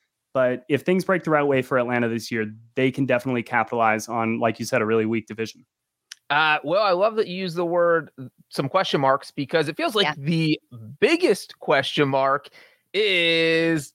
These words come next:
Speaker 2: dun-, drum roll, Desmond Ridder. I mean, it feels like the whole entire season hinges on whether this guy is a franchise quarterback or not a franchise quarterback.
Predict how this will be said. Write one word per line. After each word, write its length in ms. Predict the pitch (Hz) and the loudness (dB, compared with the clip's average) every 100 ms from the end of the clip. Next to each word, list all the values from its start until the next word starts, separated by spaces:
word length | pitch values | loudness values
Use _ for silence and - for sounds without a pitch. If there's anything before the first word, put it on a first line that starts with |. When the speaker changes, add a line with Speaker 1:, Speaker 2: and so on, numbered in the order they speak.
| _ | _
Speaker 2:
dun-, 720 | 131 123 131 131 135 131 135 131 | -4 -2 0 2 2 2 2 0
drum 220 | 143 143 | 0 0
roll, 440 | 151 156 156 - - | 2 2 2 -2 -2
Desmond 480 | 180 175 170 165 | 0 2 2 2
Ridder. 320 | 156 151 120 - | 2 2 0 -6
I 80 | - | -4
mean, 180 | 156 160 | 0 2
it 120 | 151 | 2
feels 240 | 202 208 196 | 0 0 0
like 260 | 190 - | -2 -4
the 140 | 147 139 | -12 -2
whole 260 | 180 185 | 0 2
entire 340 | 170 165 160 156 | 0 0 2 0
season 600 | - 165 165 151 143 - _ _ | -2 -4 -2 0 0 -2 _ _
hinges 560 | 180 180 156 170 165 143 | 0 0 2 2 0 -2
on 280 | 143 151 147 | 0 0 0
whether 380 | 143 160 160 160 | 0 0 2 0
this 220 | 147 170 | -2 -2
guy 220 | - 156 | 0 2
is 100 | 160 | 0
a 40 | 143 | -2
franchise 420 | 160 165 160 156 - | 0 0 0 -2 -2
quarterback 440 | 160 156 147 143 - - | 0 2 2 0 -4 -2
or 160 | 147 | 0
not 220 | 147 160 175 | 2 2 2
a 40 | |
franchise 600 | - 156 151 156 147 139 | 2 0 2 0 0 -2
quarterback. 540 | - 147 143 139 135 | -2 0 2 2 0